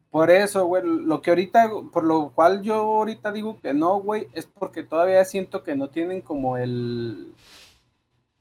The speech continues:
la fórmula química o no sé, güey, la neta no sé explicarte, pero que todavía no tienen bien el,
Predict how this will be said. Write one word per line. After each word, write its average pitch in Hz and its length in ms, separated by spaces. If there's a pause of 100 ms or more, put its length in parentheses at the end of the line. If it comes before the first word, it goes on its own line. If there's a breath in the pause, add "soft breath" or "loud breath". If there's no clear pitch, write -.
(120)
la 123 340 (720)
fórmula 147 1000
química 139 600
o 131 140
no 143 160
sé, 208 340
güey, 185 280
la 151 180
neta 147 200
no 175 120
sé 170 120
explicarte, - 460
pero 151 200
que 147 120
todavía 190 280
no 214 140
tienen 214 260
bien 208 220
el, 160 500